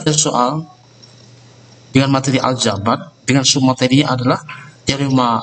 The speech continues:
eh, faktor dan teorema sisa. Jadi ada sekitar berapa soal di sini? Sekitar empat buah soal.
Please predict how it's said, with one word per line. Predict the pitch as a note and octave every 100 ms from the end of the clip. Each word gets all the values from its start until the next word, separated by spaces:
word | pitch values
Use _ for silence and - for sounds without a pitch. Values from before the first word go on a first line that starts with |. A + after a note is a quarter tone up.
| B2
eh, | A#2+ A#2
faktor | B2 - F#3+
dan | B2+ B2
teorema | C3 B2 A#2
sisa. | - A2+ - C3 - _ - - - -
Jadi | B2+ D3+
ada | B2 B2+ B2
sekitar | A#2 - D3 D3+ C3+ B2
berapa | B2 B2
soal | - B2 A#2+
di | B2
sini? | C3 D3+ A3+ - _ - - - _ - - - - - - - - - - - - - - - - - - - -
Sekitar | - - - D3 D3 D3 D3 C#3+ C#3 C#3 C3+ C3+ C3 B2 A#2+ - - - - - - - - - - -
empat | C#3+ C#3
buah | C#3 B2+
soal. | B2 B2